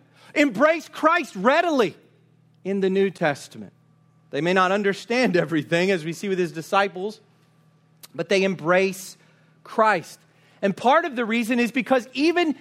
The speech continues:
the incarnation of God, even the transcendent, eternal, infinite God stepping into space and time as a baby, becoming man,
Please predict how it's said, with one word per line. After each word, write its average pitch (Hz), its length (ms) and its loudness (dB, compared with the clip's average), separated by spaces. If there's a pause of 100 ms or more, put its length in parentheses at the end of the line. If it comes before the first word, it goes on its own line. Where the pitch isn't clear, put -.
(140)
the 254 180 0
incarnation 262 800 0
of 214 120 -2
God, 240 440 2
even 294 340 0
the 247 80 -2
transcendent, 311 1200 0 (640)
eternal, 302 960 2 (540)
infinite 294 800 0
God 226 480 2 (340)
stepping 302 680 -2
into 277 420 0
space 277 600 -2
and 226 180 -2
time 247 460 2 (180)
as 269 220 4
a 285 60 4
baby, 330 600 0 (300)
becoming 262 760 0
man, 247 500 2